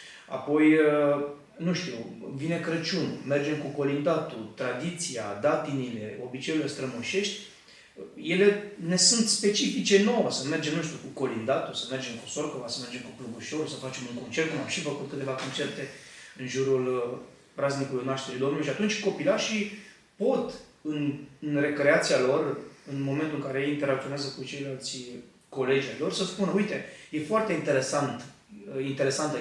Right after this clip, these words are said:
chestia asta aici în Marea Britanie, dar uite, la mine în țară se face și așa ceva.” Sau de unde vin, uh, părinții mei, mămica cu tăticul, se merge iarna prin, uh, nu știu, prin zăpadă, cu o traistă pusă de gât, cum eu, am, am crescut, uh,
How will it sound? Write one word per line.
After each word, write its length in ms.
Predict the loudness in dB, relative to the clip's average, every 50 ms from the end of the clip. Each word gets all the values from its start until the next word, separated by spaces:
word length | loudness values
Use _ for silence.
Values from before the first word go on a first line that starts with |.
| -4 -4
chestia 220 | -4 -4 -4 -6
asta 120 | -8 -6 -6
aici 180 | -6 -6 -6 -6
în 60 | -8
Marea 180 | -8 -8 -10 -10
Britanie, 240 | -10 -8 -6 -2 0
dar 80 | 2 2 2
uite, 160 | 0 -2 -6 -8 -8 -12 -16 -18 -16 -6 -4
la 60 | 0 2 4
mine 140 | 6 6
în 80 | 6 6 6
țară 120 | 6 6
se 180 | 6 4 4 4
face 160 | 4 4 4 2
și 120 | 0 2
așa 180 | 2 2 0 0 -2 -2
ceva.” 140 | -2 -2 -2
Sau 140 | 0 0 2
de 60 | 2 2 4
unde 120 | 4 4 2 2 2
vin, 140 | 2 2 2 2
uh, 140 | 2 2 2 2 0
părinții 420 | 0 0 0 0 -2 -2 -2 -2 -2
mei, 140 | 0 0 0
mămica 280 | 0 -2 -2 -2 -4 -6 -6 -6
cu 40 | -8 -8
tăticul, 400 | -8 -6 -6 -6 -4 -2 -2 -2 -2 -6 -10 -14 -14 -8 -6 -4
se 80 | -2 0 2 4
merge 260 | 4 4 4 4 4 4
iarna 360 | 6 6 4 4 2 0 0 -2 -2 -4
prin, 200 | -4 -2 -2 0 0 0 0
uh, 80 | 0 0 -2 -2
nu 60 | -4 -4
știu, 120 | -6 -8 -6 -4
prin 140 | -2 0 0 2 2
zăpadă, 600 | 0 0 0 2 4 6 6 6 6 4 4 4 4 4 4
cu 60 | 2
o 100 | 0 0 2
traistă 420 | 4 4 4 4 4 2 0 0 0 0 0 0 0
pusă 200 | 0 2 2 2 2
de 60 | 2 2 2
gât, 120 | 2 2 0 -2
cum 100 | -2 4 6 8
eu, 60 | 8
am, 180 | 8 8 6 8 8 8 8 8 6 4 4
am 100 | 4 4
crescut, 360 | 4 2 2 0 -2 -2 2
uh, 160 | 4 4 4